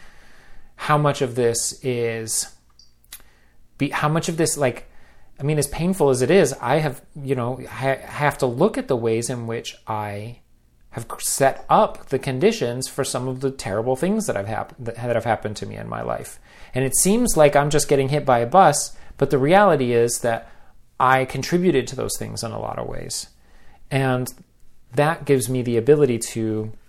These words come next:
take a step back, take a deep breath, and then look more closely at how I can make different choices. Um,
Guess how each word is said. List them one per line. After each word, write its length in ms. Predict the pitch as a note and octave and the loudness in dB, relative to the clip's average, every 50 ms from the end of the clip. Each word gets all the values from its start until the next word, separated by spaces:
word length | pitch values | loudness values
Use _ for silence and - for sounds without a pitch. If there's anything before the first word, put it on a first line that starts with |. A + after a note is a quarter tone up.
| - _ - - - - - _ _ - - - - - - _ _ - - - _ _ _ _ _ - - - - - - - | -20 _ -20 -20 -20 -20 -20 _ _ -20 -20 -20 -20 -20 -20 _ _ -20 -20 -20 _ _ _ _ _ -20 -20 -20 -20 -18 -12 -2
take 240 | - C#3+ C#3 C#3 D3 | 2 2 4 4 2
a 40 | C#3+ | 2
step 280 | - - E3+ - - | 2 2 2 2 2
back, 320 | - A#2 A2+ A#2 - - - | 2 2 2 0 -2 -4 -4
take 200 | - C3 B2+ - | -2 -2 -2 -2
a 40 | |
deep 240 | C3 B2 A#2+ A2+ A2 | -4 -4 -6 -6 -2
breath, 320 | - A#2+ A2+ G#2+ - - A#2+ | 0 0 0 0 0 -4 -6
and 120 | A#2 A#2 | -6 -4
then 180 | A2+ A2 A2+ A2+ | -6 -6 -6 -2
look 300 | A#2 B2+ B2+ B2 - - | 2 2 2 2 2 -2
more 220 | B2 A#2 A2 G#2 | -2 -2 -2 -2
closely 560 | - - - B2+ B2+ A#2+ - - A#2 A2+ A2+ | -2 0 2 2 2 2 0 -4 -6 -6 -6
at 80 | A2+ A2+ | -8 -4
how 220 | - A#2+ A2+ A2 | -4 -2 -2 -2
I 80 | A2 A2+ | -2 -6
can 200 | A2 - G#2 G#2+ | -6 -10 -10 -10
make 220 | G#2+ G#2 G#2 - | -10 -12 -14 -10
different 380 | - A2 G#2+ - G#2+ G#2+ - - - - - | -8 -8 -8 -8 -10 -12 -12 -14 -20 -18 -16
choices. 760 | - - B2 A2 A2+ A2 - - - - - - - - - - _ _ - - - - - - - - - - - - - - - - - - - - | -6 -2 -2 0 0 -2 -4 -8 -10 -10 -10 -10 -10 -12 -14 -20 _ _ -20 -20 -20 -20 -18 -20 -20 -20 -20 -20 -20 -20 -20 -20 -20 -20 -20 -14 -6 -4
Um, 460 | B2+ A#2+ A#2+ A#2 A#2 A2+ A2 A2+ | -2 0 0 -2 -4 -6 -8 -10